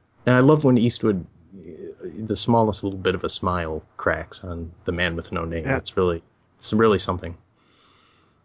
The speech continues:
Speaker 1: You see the look that Tuco gives him there? Like, he, "You buying this?"
Speaker 2: Yeah,
Speaker 1: <laughs>
Speaker 2: he kind of realizes that, uh, his story is not, uh,
Speaker 1: Yeah.
Speaker 2: going over as,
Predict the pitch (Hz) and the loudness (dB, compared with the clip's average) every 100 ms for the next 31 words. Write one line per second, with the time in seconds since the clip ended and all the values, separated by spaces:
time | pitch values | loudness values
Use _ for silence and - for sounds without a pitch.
0 | _ _ _ _ _ _ _ _ _ _ | _ _ _ _ _ _ _ _ _ _
1 | - 113 117 104 98 104 - - 101 - | -6 0 2 2 2 0 0 0 0 2
2 | 104 104 101 98 107 101 98 101 95 87 | 0 2 2 0 0 0 0 0 2 0
3 | - 95 80 _ _ _ _ _ _ _ | 0 -4 -4 _ _ _ _ _ _ _
4 | _ 104 - _ _ _ _ _ - 117 | _ -20 -20 _ _ _ _ _ -8 -4
5 | 87 98 98 95 95 - 135 131 127 - | 2 4 4 2 0 -2 2 2 2 0
6 | 151 156 156 143 165 139 117 127 120 120 | 2 2 0 -2 2 2 2 0 0 -2
7 | 117 120 113 226 - 113 110 120 113 - | -4 -8 -8 -8 -8 -10 -6 -6 -6 -6
8 | - 113 - - 110 - - - - - | -6 -6 -8 -10 -12 -14 -14 -14 -12 -16
9 | _ _ - - _ _ 117 95 113 113 | _ _ -20 -20 _ _ -12 -8 -4 -2
10 | 123 123 117 - - | -2 -4 -4 -6 -8